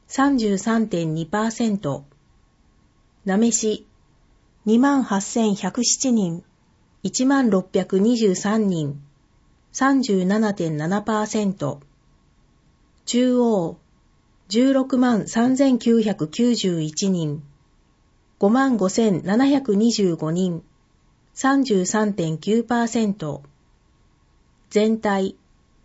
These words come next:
三十九万千三百三十三人、十三万五千四百十一人、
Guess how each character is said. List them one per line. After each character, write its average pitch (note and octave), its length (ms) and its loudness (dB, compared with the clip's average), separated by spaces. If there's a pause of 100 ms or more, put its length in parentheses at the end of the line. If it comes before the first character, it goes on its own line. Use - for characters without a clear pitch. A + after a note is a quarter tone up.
(260)
三 C4+ 320 2
十 G3 220 -2
九 G3+ 300 0
万 G#3+ 360 -2
千 C4 300 0
三 B3 300 0
百 G#3+ 200 -2
三 A#3 300 0
十 F3 200 -2
三 G3+ 300 -2
人、 D#3+ 320 -4 (840)
十 A#3 260 2
三 C4 320 0
万 A#3+ 300 0
五 F#3 140 -2
千 C#4 260 2
四 A3+ 220 4
百 F#3 280 -4
十 G3 280 0
一 G#3+ 240 -2
人、 D#3 320 -2